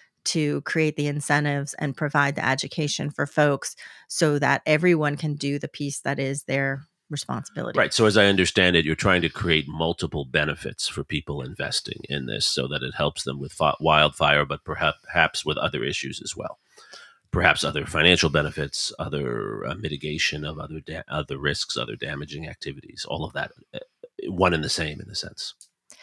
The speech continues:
Speaker 1: You have to find where addressing wildfire overlaps with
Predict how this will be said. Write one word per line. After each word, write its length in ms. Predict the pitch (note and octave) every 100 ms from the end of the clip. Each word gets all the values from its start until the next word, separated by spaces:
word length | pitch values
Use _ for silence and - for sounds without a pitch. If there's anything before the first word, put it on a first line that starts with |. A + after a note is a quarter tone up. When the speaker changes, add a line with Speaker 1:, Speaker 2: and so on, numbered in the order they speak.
| - - - _ _ _ _ - F#3 -
Speaker 1:
You 160 | G#3
have 200 | G#3 A#3
to 80 | G#3
find 420 | - F#3 F#3 F3
where 500 | E3 E3 D#3+ D#3+ D#3 - _ _ -
addressing 480 | D#3+ F3 E3 D#3+
wildfire 880 | D#3 D3 D3 C#3+ D#3 D3 D3+ D3+ C#3 -
overlaps 540 | D#3 D3+ C#3+ C3+ -
with 120 | D3